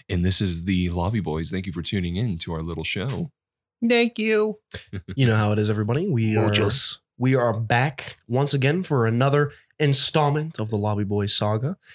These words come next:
Speaker 3: And, um, I think we got some pretty fun topics today. Um, we were talking a little bit before the show, um, which is, like, the very first time that we've ever done that.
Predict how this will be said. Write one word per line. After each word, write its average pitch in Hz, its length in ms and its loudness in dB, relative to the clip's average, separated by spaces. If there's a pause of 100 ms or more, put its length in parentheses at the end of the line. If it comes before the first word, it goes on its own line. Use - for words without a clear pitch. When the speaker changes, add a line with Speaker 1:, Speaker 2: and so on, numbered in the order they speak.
(280)
Speaker 3:
And, 110 440 2
um, 110 460 2
I 107 80 0
think 107 160 -4
we 110 100 0
got 107 240 0
some 101 640 0
pretty 113 140 -2
fun 104 220 -2
topics 98 600 -2 (140)
today. 98 400 0 (220)
Um, 95 400 0
we 87 120 -4
were 95 120 -4
talking 101 320 -4
a 90 40 -4
little 98 180 -2
bit 98 120 -4
before 98 280 -4
the 101 80 -2
show, 107 440 0 (560)
um, 98 520 0 (340)
which - 160 -4
is, 95 100 -2
like, 95 160 -2
the - 80 -20 (240)
very 98 200 0
first 95 240 -4
time 101 180 -2
that - 80 -6
we've 101 140 -2
ever 95 160 -2
done 110 200 0
that. 95 220 0